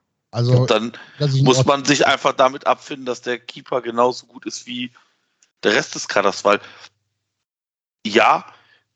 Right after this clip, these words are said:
Speaker 2: der war mal auf dem Weg, ich sag jetzt mal vorsichtig, irgendwie in die Region Marc-André, also der war ja mal mit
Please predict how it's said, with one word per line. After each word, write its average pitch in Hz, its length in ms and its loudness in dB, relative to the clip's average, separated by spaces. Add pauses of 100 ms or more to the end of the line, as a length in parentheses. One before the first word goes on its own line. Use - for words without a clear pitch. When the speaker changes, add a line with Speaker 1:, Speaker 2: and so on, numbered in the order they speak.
(100)
Speaker 2:
der 104 180 2
war 117 160 4
mal 160 260 0
auf - 200 -8
dem 120 320 -14
Weg, 143 440 -10 (280)
ich - 200 -18
sag 117 200 -4
jetzt - 200 -8
mal 120 100 -2
vorsichtig, 120 720 -4
irgendwie 135 400 -4
in 120 140 -2
die 113 140 0
Region 117 460 2
Marc-André, 117 600 0
also 110 180 2 (240)
der 92 120 0
war 117 120 4
ja 127 120 4
mal 117 180 2
mit 120 340 -10